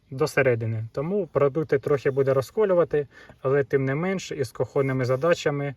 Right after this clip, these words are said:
він буде справлятися. Нарізання канату. Ось таким чином буде не зовсім таки правильно тестувати його, тому що робоча довжина у нас десь ось тут буде, некоректно будемо використовувати.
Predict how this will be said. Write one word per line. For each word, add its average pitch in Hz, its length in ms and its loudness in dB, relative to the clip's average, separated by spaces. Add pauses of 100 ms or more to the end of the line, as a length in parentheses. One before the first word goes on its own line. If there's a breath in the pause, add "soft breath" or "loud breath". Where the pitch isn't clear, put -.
(500 soft breath)
він 139 240 0
буде 135 420 2 (260)
справлятися. 127 840 -2 (520)
Нарізання 175 540 2
канату. 147 540 0
Ось 151 140 0
таким 160 340 0
чином 147 320 -2
буде 143 200 2
не 139 140 0
зовсім 135 400 0
таки 127 280 -2
правильно 180 600 2 (300 soft breath)
тестувати 147 640 2
його, 135 200 4
тому 139 300 0
що 123 360 0 (400 soft breath)
робоча 135 540 2
довжина 131 420 2
у - 20 0
нас 120 300 -4
десь 127 400 -2
ось 135 200 -2
тут 190 260 0
буде, 147 400 0 (500 soft breath)
некоректно 135 600 0
будемо 131 340 0
використовувати. 120 760 -4